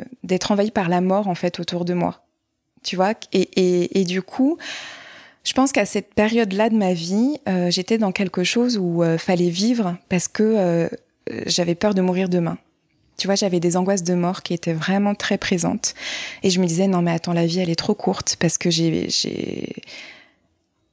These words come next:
j'ai vu tellement de personnes de, que j'aimais mourir et en fait, on peut partir tellement vite que, tu vois, j'étais dans quelque chose.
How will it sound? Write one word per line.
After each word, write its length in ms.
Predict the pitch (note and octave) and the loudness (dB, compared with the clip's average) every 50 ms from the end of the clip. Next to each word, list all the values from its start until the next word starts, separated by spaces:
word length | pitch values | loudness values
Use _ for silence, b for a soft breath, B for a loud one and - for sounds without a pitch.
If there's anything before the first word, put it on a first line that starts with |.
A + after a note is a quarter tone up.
| _ _ _ _ | _ _ _ _
j'ai 160 | - F3 G3 G3 | -2 -2 0 0
vu 120 | F3+ F#3 | -2 0
tellement 280 | - A#3+ A#3 A#3+ B3 A#3+ | 0 2 2 2 2 2
de 60 | A#3 | 0
personnes 420 | - A3+ G#3+ - - A#3 A3 G#3 | 0 -2 -2 0 0 0 0 0
de, 140 | F#3 F3+ - - - | 0 -2 -6 -6 -8
que 120 | - - F#3+ | -6 -4 0
j'aimais 300 | F3+ G3 G3+ G#3 G#3 A3 | 2 2 2 2 2 2
mourir 520 | A3 G#3 G#3+ G3+ - G#3 A3 C4+ D4 C#4+ | 2 2 0 0 0 0 2 2 2 0
et 80 | A#3 F#3 | 0 -2
en 60 | F3 | -2
fait, 180 | - G3+ G#3 A#3 | -2 -2 0 0
on 60 | G#3+ | 0
peut 100 | F3+ F3+ | 0 0
partir 360 | - F3+ E3+ - - F3+ - | -2 -2 -2 -2 -4 -8 -4
tellement 340 | - - C4 B3 A3+ G#3 G3 | 0 2 2 2 2 2 0
vite 420 | F3+ F#3+ A3 - - - - - - | -2 -2 -4 -2 -2 -4 -4 -4 -2
que, 100 | - G#3 | -2 0
tu 160 | G3 - - | 0 0 0
vois, 120 | A3+ A3+ A#3 | 0 0 2
j'étais 240 | A3+ G#3+ - - | 2 0 0 0
dans 140 | F3+ F#3 F3+ | 0 0 0
quelque 260 | - G3+ F#3 - - F3+ | 2 0 0 0 0 0
chose. 200 | - A#3+ B3 | 2 0 0